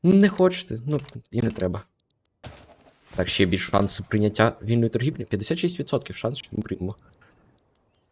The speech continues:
Так, може ми щось. Виробництво чогось зможемо збільшити.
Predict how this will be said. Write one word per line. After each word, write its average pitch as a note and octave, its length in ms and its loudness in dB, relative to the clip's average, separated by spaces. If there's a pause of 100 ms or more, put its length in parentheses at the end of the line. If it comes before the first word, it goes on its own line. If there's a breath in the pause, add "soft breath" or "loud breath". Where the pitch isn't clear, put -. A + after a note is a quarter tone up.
(120)
Так, D3 140 -2
може E3 200 0
ми F3 260 4
щось. - 460 2 (1160)
Виробництво B2+ 420 0
чогось C3 240 2
зможемо B2+ 300 0
збільшити. B2 440 -6